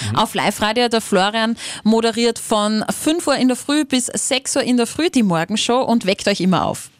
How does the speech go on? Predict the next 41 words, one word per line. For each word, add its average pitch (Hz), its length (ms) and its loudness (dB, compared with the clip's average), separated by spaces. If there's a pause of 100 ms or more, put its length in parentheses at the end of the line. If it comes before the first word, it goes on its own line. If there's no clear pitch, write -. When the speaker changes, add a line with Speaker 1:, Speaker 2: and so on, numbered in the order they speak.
(120)
Speaker 1:
Genau, 107 260 0
und 110 280 -4
der 110 260 4
Florian 131 340 2
ist - 320 -2 (100)
erst 113 320 0
seit 143 160 -2
kurzem 139 340 0
bei 110 80 0
uns, 104 140 0
also 120 160 -2
ungefähr 135 240 2
so 120 120 2
ein 117 40 2
Dreivierteljahr. 98 800 0
Speaker 2:
Genau. 185 320 0 (120)
Speaker 1:
War 110 120 2
vorher 101 180 4
beim 101 120 0
Bundesheer, 180 360 2
er 113 100 4
ist 104 120 -2
erst - 220 -4
zwanzig 95 340 0
Jahre 110 220 2
alt, 202 140 2
Speaker 2:
Mhm. 233 100 6
Speaker 1:
oder? 135 100 2
War 113 80 2
beim 107 140 0
Bundesheer 160 400 0
und 120 100 2
ist 120 140 0
jetzt - 100 -6
seit 110 100 2
einem 107 140 2
Dreivierteljahr 101 480 2
jetzt 98 140 -2
bei 82 80 -2
uns. 139 220 0 (480)
Und, 120 600 0